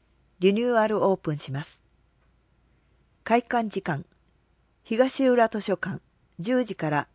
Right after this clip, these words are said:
十八時三十分。北段図書室、一宮図書室、岩屋公民館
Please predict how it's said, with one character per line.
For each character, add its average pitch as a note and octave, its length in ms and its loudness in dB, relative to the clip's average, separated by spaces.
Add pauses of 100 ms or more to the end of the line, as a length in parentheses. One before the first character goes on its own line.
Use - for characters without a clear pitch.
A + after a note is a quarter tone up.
十 A3+ 220 -2
八 A3+ 320 -8
時 D#3+ 140 -2
三 F#3 280 -4
十 F3+ 120 -4
分。 - 380 -10 (1800)
北 A3 280 0
段 A3+ 260 0
図 G#3+ 160 -4
書 G#3 160 -4
室、 - 460 -6 (320)
一 F3+ 240 -4
宮 G#3+ 400 -2
図 F#3+ 160 -4
書 F#3+ 120 -2
室、 - 440 -10 (680)
岩 A#3+ 220 4
屋 A#3 220 2
公 A3+ 240 0
民 A3 260 -6
館 F#3+ 300 -2